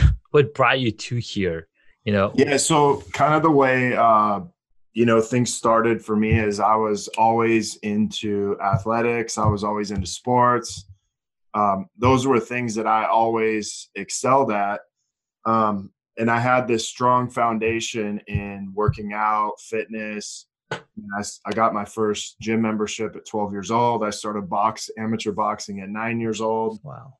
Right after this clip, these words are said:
Speaker 2: Uh, so I was v-, always very into fitness. And, uh, around sixteen, seventeen years old, I seen myself as, hey, uh, I remember sitting in class being like, "Hey, I'm gonna own my own gym one day."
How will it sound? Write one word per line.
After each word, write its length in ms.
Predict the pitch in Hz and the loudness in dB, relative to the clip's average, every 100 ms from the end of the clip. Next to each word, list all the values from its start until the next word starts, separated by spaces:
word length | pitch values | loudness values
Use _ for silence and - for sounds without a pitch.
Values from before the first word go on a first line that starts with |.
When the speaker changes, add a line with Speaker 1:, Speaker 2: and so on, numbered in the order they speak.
| _ _ | _ _
Speaker 2:
Uh, 320 | 107 104 104 104 | 0 2 2 0
so 200 | - 120 | -4 2
I 120 | 123 | 4
was 200 | 127 107 | 4 0
v-, 140 | 95 104 | -6 -8
always 600 | 117 123 127 127 123 113 95 | 0 2 2 2 0 -2 -2
very 420 | 113 113 113 107 | -4 -2 -2 -2
into 640 | 107 110 - 107 101 98 | -4 -6 -8 -8 -6 -8
fitness. 800 | - 135 139 120 101 104 - - - | -2 0 0 0 -6 -8 -12 -14 -8
And, 460 | 110 110 110 107 - - - - _ _ _ _ _ _ _ _ - _ | -6 -4 -6 -8 -10 -20 -20 -20 _ _ _ _ _ _ _ _ -20 _
uh, 280 | 110 110 107 | 0 2 2
around 400 | 113 123 127 123 | 0 2 2 2
sixteen, 640 | 120 - 143 139 - 135 127 | -2 -2 -2 -2 -6 -4 -4
seventeen 560 | 127 123 120 127 120 | -2 -4 -4 -6 -4
years 240 | 117 113 104 | -4 -2 -2
old, 400 | 107 107 101 87 - | -2 -2 -4 -10 -12
I 100 | 101 | -10
seen 300 | - 120 117 | -6 -4 -2
myself 640 | 110 110 120 113 113 110 | -2 -2 0 2 2 0
as, 540 | 104 101 98 87 - _ - | -8 -12 -12 -12 -16 _ -12
hey, 360 | 107 107 92 - _ _ _ _ _ _ _ - | -6 -4 -4 -10 _ _ _ _ _ _ _ -2
uh, 220 | 98 95 | 0 -2
I 100 | 98 | -4
remember 440 | 104 110 110 107 107 | -4 -2 -2 -2 -4
sitting 320 | - 117 117 | -4 -4 -2
in 140 | 110 | -4
class 420 | 107 107 107 104 | -2 0 0 -6
being 240 | - 104 98 | -8 -10 -8
like, 180 | 95 107 | -10 -6
"Hey, 120 | 107 | -6
I'm 80 | 101 | -4
gonna 200 | 95 107 | -6 -4
own 120 | 104 | -4
my 160 | 101 | -4
own 120 | 101 98 | -4 -4
gym 280 | 107 113 | -2 0
one 200 | 113 110 | 0 0
day." 540 | 110 110 110 107 107 | 0 0 0 -2 -6